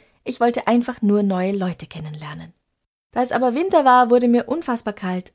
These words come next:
woraufhin ich ihn dann gefragt habe, ob er noch mit in meine Wohnung kommt, wo wir uns weiter unterhalten können. Das war wohl der größte Fehler, den ich gemacht habe. Irgendwann lenkte er das Thema immer mehr auf Sex. Er kam mir immer näher und fing an, mich zu begrapschen.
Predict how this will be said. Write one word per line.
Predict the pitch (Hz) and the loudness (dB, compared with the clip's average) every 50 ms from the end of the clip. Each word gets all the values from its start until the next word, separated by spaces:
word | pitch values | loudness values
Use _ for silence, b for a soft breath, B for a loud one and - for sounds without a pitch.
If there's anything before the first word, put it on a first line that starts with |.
| _ - | _ -4
woraufhin | 233 240 262 262 254 247 233 226 | -2 -2 -2 -2 -2 0 0 0
ich | 226 226 - | -2 -2 -4
ihn | 208 202 202 | -4 -4 -2
dann | 185 185 185 | -2 -4 -4
gefragt | 180 185 - - 233 247 - - 208 | -6 -8 -8 -6 -8 -8 -8 -8 -10
habe, | 196 190 202 - - | -10 -8 -8 -8 -10
ob | 185 - | -8 -8
er | 180 175 | -6 -8
noch | 170 - - - | -8 -10 -10 -10
mit | 175 170 - | -10 -10 -10
in | - - 196 190 | -8 -6 -4 -4
meine | 196 196 196 208 196 | -2 -2 -2 -2 2
Wohnung | 208 226 247 254 254 247 | 2 4 4 4 2 0
kommt, | - 202 190 185 180 - - | 0 -2 -2 -2 -4 -6 -10
wo | 190 175 | -10 -8
wir | - 180 185 | -6 -4 -4
uns | 208 202 - | -4 -6 -8
weiter | - 170 180 - 175 170 | -8 -8 -8 -8 -10 -12
unterhalten | 170 - 156 160 160 156 - - - | -12 -12 -12 -12 -12 -14 -14 -16 -14
können. | - 180 151 101 82 - _ _ _ _ _ _ _ _ _ _ _ - | -12 -12 -10 -12 -12 -14 _ _ _ _ _ _ _ _ _ _ _ -12
Das | - 170 170 - - - | -8 -6 -6 -4 -4 -4
war | 180 175 185 | -4 -2 -2
wohl | 180 180 | -2 -2
der | 190 185 | -2 -4
größte | - - 185 190 202 - - 226 | -4 -4 -4 -2 -2 -4 -6 -8
Fehler, | - 196 170 175 170 | -8 -8 -8 -8 -8
den | - 170 160 160 | -10 -10 -10 -12
ich | 165 - | -10 -10
gemacht | - 208 196 165 - - - - | -8 -8 -8 -8 -10 -14 -16 -14
habe. | 175 - - - - _ _ _ _ _ _ _ _ _ _ _ _ _ _ | -16 -16 -16 -18 -20 _ _ _ _ _ _ _ _ _ _ _ _ _ _
Irgendwann | - 247 254 277 269 262 254 254 233 | -2 0 0 0 2 2 2 2 2
lenkte | 202 190 202 208 - 233 220 | 2 2 0 -2 -2 -2 0
er | 208 202 | 0 0
das | 214 214 - | 0 -2 -4
Thema | - 190 190 185 190 - - | -4 -4 -2 -2 -2 -2 -2
immer | 214 214 220 214 | 0 0 0 0
mehr | 208 202 185 180 | -2 -2 -4 -6
auf | 190 - | -8 -10
Sex. | - - - - - - - - - - _ _ _ | -10 -8 -8 -8 -8 -10 -16 -18 -18 -18 _ _ _
Er | - - | -14 -10
kam | - 175 175 185 | -6 -4 -2 -2
mir | 190 - | -2 -2
immer | - 202 190 185 | 0 0 0 0
näher | 185 185 196 208 226 247 254 240 - | 0 2 4 6 8 8 6 4 2
und | - 208 - | -2 -8 -6
fing | - 208 214 - | -8 -8 -6 -4
an, | 196 202 214 | -2 -2 -2
mich | 214 - - | -4 -6 -8
zu | - | -8
begrapschen. | 175 214 - - 196 208 233 - - - 127 - | -8 -8 -6 -4 -2 -2 -2 -2 -4 -10 -10 -12